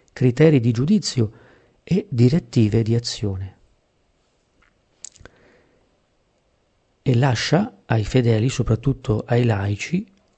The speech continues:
l'applicazione concreta nelle circostanze della vita dell'uomo.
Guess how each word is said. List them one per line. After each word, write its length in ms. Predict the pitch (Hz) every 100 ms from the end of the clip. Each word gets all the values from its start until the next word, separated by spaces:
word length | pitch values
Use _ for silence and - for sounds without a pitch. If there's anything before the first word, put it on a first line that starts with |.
| _ _ _ _
l'applicazione 800 | 143 170 - 214 - - 131 110
concreta 680 | - 214 - 107 107 139 - _ _ _ _ _ _ -
nelle 440 | 147 180 147 117 113
circostanze 1040 | 131 120 - - - 104 101 98 - 110 - - - -
della 340 | 113 110 110
vita 440 | 101 101 - 110 151
dell'uomo. 720 | 147 110 104 98 95 95 -